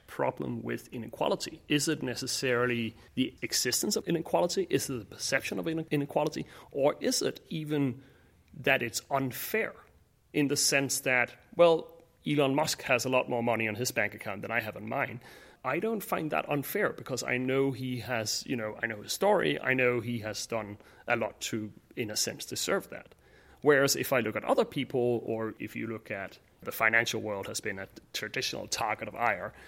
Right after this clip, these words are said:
maybe that's part of it, that there's not that, uh, wait, well, there's inequality, but is it a fair inequality? Did these people deserve it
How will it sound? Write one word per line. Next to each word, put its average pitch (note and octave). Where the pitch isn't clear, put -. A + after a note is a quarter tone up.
maybe F#3
that's -
part A3+
of E3+
it, -
that C3+
there's B2
not E3
that, C#3+
uh, C3
wait, D#3+
well, C#3
there's B2+
inequality, A#2
but A2
is B2
it G#2+
a A#2
fair -
inequality? -
Did A#2+
these D#3
people -
deserve -
it A#2